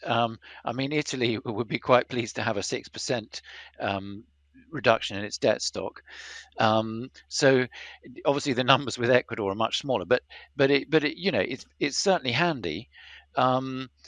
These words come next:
I think it's also, it's, it's a confidence boost, um, f-, you know, that, that they could get the, the deal done and that it shows there's sort of proper organization and,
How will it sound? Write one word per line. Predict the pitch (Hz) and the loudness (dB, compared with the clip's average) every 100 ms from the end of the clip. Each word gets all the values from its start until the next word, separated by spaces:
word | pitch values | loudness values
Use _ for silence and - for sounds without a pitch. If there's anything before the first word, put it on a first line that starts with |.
| _ | _
I | 135 | -6
think | 135 190 160 | -4 -4 -2
it's | - - | -4 -2
also, | 185 - 151 123 - | -4 0 0 0 -2
it's, | 143 - - | -6 -6 -8
it's | 139 - | -6 -6
a | |
confidence | 127 165 156 135 127 - | -4 -4 -4 -6 -8 -10
boost, | - 127 135 - - - - - - | -4 -2 -2 -6 -10 -14 -20 -20 -4
um, | 127 117 117 117 117 127 - _ - | 2 4 4 0 -10 -12 -16 _ -20
f-, | - - 175 - | -20 -20 -20 -8
you | 143 | 0
know, | 117 110 | 0 2
that, | 123 - | 0 0
that | 120 - | -2 2
they | 120 | 2
could | 117 113 | 2 0
get | 139 135 - | 2 2 0
the, | 110 _ | -12 _
the | 127 | -6
deal | 110 120 110 | 0 0 2
done | 127 120 127 | 4 2 2
and | 110 | -4
that | 104 _ - | -6 _ -12
it | - | -8
shows | - 139 139 | 0 0 2
there's | 127 113 104 - - | 0 0 0 -4 -8
sort | - 123 | -8 -6
of | 120 - | -8 -2
proper | 156 - 139 | -2 0 0
organization | 120 120 113 120 117 - 110 | 0 -2 2 2 2 0 -6
and, | 110 110 | -8 -10